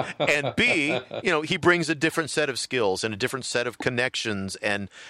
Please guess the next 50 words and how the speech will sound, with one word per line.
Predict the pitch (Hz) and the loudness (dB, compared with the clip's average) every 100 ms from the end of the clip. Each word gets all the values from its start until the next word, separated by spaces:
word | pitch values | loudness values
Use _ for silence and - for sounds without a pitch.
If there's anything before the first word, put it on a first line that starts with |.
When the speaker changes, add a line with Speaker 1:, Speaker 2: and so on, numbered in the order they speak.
| - - | -10 -2
Speaker 1:
and | 117 110 113 - | 0 0 -4 0
understanding | 123 120 - 127 120 | 0 0 0 0 0
and | 113 | 2
knowledge | 113 117 117 110 | 4 4 4 0
and | 110 | 0
relationships | 104 110 127 - 104 - 101 - - - - | 2 2 2 -2 -4 0 0 -2 -10 -12 0
that | 131 - | 0 2
can | 135 | 0
be | 127 127 | 2 2
of | 113 | 2
value | 113 117 120 113 | 2 2 2 0
to | 110 120 104 | -4 -6 -4
the | |
company. | 110 113 107 - - _ _ _ _ - | 0 0 0 -6 -8 _ _ _ _ -4
You | 104 | -2
know, | 98 101 - - - | -2 -4 -10 -16 -8
if | 104 | 2
Apple's | 127 127 127 113 | 2 2 -2 -6
deciding | 113 - 123 120 117 | -2 2 2 2 2
Speaker 2:
Yeah. | - | 4
Speaker 1:
to | |
go | 120 113 | 6 6
into | 120 117 113 | 4 0 -2
the | |
bus-, | 98 123 120 - | 2 0 0 0
into | 117 117 120 | 0 0 0
the | 110 107 - | 0 0 4
auto | 131 143 127 | 4 4 2
industry, | 110 104 98 - 101 107 - - - - | 2 0 -4 0 0 0 -4 -18 -20 -4
you | 120 | 2
know, | 117 110 - - | 2 2 -2 -2
he | 170 | 2
knows | 156 139 127 | 6 4 2
people | - 135 123 120 | -2 -4 -2 -2
who | 120 | 2
are | 120 | 2
at | 113 | 2
the | |
very | 107 127 117 | 4 4 4
top | 110 127 120 | 2 2 2
of | 120 | 0
the | 107 107 | 4 4
auto | 123 117 | 4 2
industry | 95 95 - 104 | -2 -4 -4 -4
because | 110 104 110 107 | -4 0 0 0
as | 104 92 | -2 0
vice | 101 98 | 0 0
president, | - 117 104 98 113 113 | 0 0 0 -4 -4 -6
he | 117 | -2
probably, | - 101 113 101 104 | 0 2 0 0 0